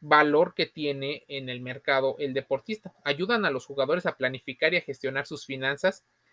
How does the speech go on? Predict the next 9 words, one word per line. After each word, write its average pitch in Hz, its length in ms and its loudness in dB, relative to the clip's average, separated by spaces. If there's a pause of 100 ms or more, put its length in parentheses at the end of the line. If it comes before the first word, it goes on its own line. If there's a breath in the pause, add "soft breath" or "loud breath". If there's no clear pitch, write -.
(280)
y 202 120 -6
también 208 360 4
su 208 120 -2
salud 165 280 0
financiera. 190 640 -4 (520)
Les 139 260 4
reinvierten 139 680 0
su 147 160 -10
dinero, 233 680 0